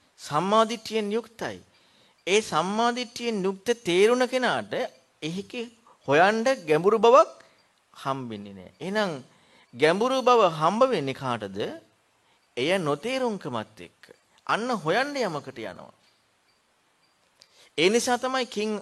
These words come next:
කං අත්තෝති කියලා අර්ථය හොයන්න යන්නේ. අන්න විවර නොවිච්ච කාරණාවක් තියෙනවා. එතෙන්ට අර්ථය පමුණුවා ගන්න විමසන්න වෙනවා. යෝනිසෝ මනසිකාර උත්පාදයක් කරගන්න වෙනවා.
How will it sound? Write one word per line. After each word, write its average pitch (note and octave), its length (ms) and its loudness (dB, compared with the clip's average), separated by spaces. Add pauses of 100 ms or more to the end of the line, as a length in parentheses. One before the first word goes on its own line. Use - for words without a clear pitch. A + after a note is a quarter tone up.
(120)
කං G#3 320 2
අත්තෝති B3 560 0
කියලා C4+ 340 -10
අර්ථය A#3 320 -4
හොයන්න A#2 340 -8
යන්නේ. E2+ 320 -20 (1300)
අන්න G3 160 -2
විවර G3 280 6
නොවිච්ච A#3 400 0
කාරණාවක් C3 760 -8
තියෙනවා. - 400 -20 (1400)
එතෙන්ට A3+ 300 0
අර්ථය G3 440 2
පමුණුවා G#3+ 540 2
ගන්න C4 280 -2
විමසන්න A#3 460 -2
වෙනවා. G#2 380 -14 (1160)
යෝනිසෝ B3 540 4
මනසිකාර A#3+ 640 0
උත්පාදයක් A#3+ 800 -4
කරගන්න C3+ 440 -10
වෙනවා. - 340 -18